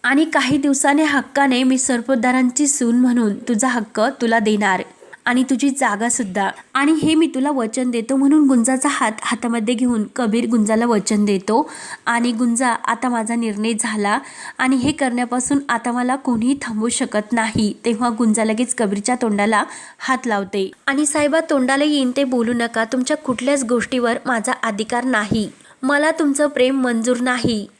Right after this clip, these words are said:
माझी चूक झाली, मी तुमच्यावर जीव लावून बसले, परंतु त्या बदल्यात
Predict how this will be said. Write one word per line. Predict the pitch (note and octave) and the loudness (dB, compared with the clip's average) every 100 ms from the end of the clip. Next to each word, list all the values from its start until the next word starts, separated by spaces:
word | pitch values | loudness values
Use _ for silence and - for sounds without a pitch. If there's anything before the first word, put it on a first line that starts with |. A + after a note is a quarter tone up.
| _ - - | _ -20 -6
माझी | C4+ C#4 D#4+ | -2 0 0
चूक | D#4 C#4+ B3+ | -2 -2 0
झाली, | A#3 B3+ A#3 B3 | 0 0 0 0
मी | B3 | -2
तुमच्यावर | B3 A#3+ C#4 B3 A#3+ | -2 -2 0 0 0
जीव | A#3+ B3 A#3 | 0 0 0
लावून | A3+ A#3+ B3+ | 0 0 0
बसले, | A3+ A3 A#3 A#3 | 0 -2 0 -2
परंतु | - A#3+ A#3 A3 B3 | 0 -2 -2 -2 -2
त्या | A#3 | 0
बदल्यात | G#3 G#3+ A3 | 0 -2 -2